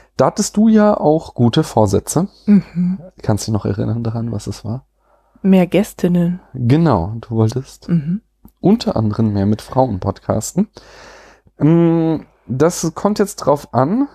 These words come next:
Speaker 2: Es ist schon mehr geworden.
Speaker 1: Genau, es
Speaker 2: Ja.
Speaker 1: kommt drauf an, was man, ob man jetzt die Quote oder die absoluten Zahlen nimmt. Denn
Speaker 2: Mhm.
Speaker 1: im Jahr zweitausendsechzehn hatten wir fünf Frauen zu Gast.
Speaker 2: Mhm.
Speaker 1: Aber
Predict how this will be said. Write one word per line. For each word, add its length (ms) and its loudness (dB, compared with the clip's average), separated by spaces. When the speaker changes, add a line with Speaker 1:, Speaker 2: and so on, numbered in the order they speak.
Speaker 2:
Es 120 0
ist 100 -4
schon 260 2
mehr 260 2
geworden. 680 -8
Speaker 1:
Genau, 260 2
es 60 0
Speaker 2:
Ja. 80 2
Speaker 1:
kommt 160 -2
drauf 100 2
an, 320 0
was 320 0
man, 320 2
ob 140 -2
man 160 2
jetzt 240 -2
die 80 -2
Quote 920 0
oder 300 2
die 340 -2
absoluten 480 -6
Zahlen 400 -6
nimmt. 400 -6
Denn 140 4
Speaker 2:
Mhm. 300 -2
Speaker 1:
im 100 4
Jahr 200 2
zweitausendsechzehn 1700 0
hatten 220 -2
wir 80 2
fünf 340 -2
Frauen 460 -4
zu 160 -6
Gast. 400 -6
Speaker 2:
Mhm. 100 4
Speaker 1:
Aber 560 2